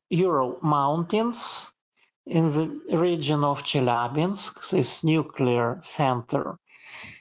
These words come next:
which is involved, partially involved in this, uh, one of the research institutes there. And, uh, they were transported by this subway system,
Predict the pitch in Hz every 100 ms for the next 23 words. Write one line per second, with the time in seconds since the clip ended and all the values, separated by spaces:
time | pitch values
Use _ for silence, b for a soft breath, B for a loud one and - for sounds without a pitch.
0 | _ - 139 143 131 143 127 135 127 120
1 | 127 127 127 - - _ _ 165 151 120
2 | - 139 120 117 117 - 139 123 120 120
3 | 120 - - - 131 120 131 113 - -
4 | - B B B B B _ _ - _
5 | _ - 170 160 147 156 135 135 110 139
6 | 131 123 131 120 - - 165 123 - 131
7 | - - 123 120 - 226 139 165 135 123
8 | 117 175 _ B B B _ _ _ -
9 | 190 220 233 220 - - 180 196 185 185
10 | 185 185 180 160 185 185 160 165 165 -
11 | 143 - - 143 147 147 139 131 131 127
12 | 123 120 131 123 - - - - - 135
13 | 127 131 127 123 - 143 123 - 180 220